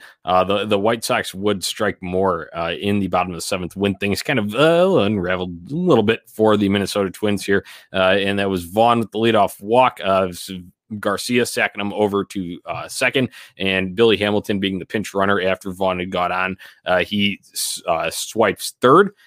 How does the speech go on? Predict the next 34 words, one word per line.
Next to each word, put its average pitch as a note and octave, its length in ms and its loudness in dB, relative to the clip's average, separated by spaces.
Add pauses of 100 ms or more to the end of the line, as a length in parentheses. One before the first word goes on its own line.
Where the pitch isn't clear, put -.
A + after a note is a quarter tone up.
(120)
and, G#2+ 320 0
uh, G2 360 6
Madrigal A#2 340 0
pops - 320 -2
out. A#2+ 240 2
But C3 320 2
Timmy D#3+ 280 2
coming B2+ 280 0
through B2+ 200 -2
clutch, C#3+ 380 -2
uh, F#2+ 200 0
kind A2+ 240 -2
of F#2 240 -4
really G#2+ 280 2
getting A2 280 0
around F#2+ 400 -4
on F#2 80 -2
an F#2 80 -8
inside G2 540 -4
pitch, B2+ 260 -4 (260)
putting G2+ 160 -2
it G2 40 -2
out G2+ 160 0
to G2 60 -6
left F#2+ 240 -4
field G2 240 -2
to G2+ 60 -4
make F#2+ 180 -2
it - 140 -14
six - 240 -4
to F2+ 100 -8
three. B2+ 380 -2 (220)
And A2+ 160 2
then, E3 260 2